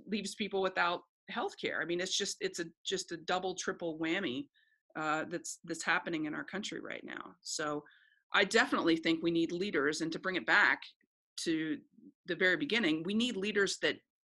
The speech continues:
that don't look at everything through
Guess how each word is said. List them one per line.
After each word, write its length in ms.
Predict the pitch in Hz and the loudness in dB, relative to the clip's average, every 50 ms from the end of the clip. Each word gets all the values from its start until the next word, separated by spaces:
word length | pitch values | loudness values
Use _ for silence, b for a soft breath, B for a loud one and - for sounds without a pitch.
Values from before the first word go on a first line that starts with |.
| _ - | _ -2
that 200 | 180 156 - - | -2 -2 -2 -2
don't 300 | - 196 185 208 214 - | 0 2 2 2 0 -2
look 280 | - 170 180 175 - 185 | -2 -4 -4 -2 0 -2
at 80 | - - | 0 0
everything 540 | 160 170 165 175 165 160 - 165 156 156 151 | 0 0 2 0 -2 -2 0 0 0 0 -2
through 560 | - - - 165 170 170 165 160 160 160 160 | -4 -8 -8 -2 0 0 2 2 0 0 -2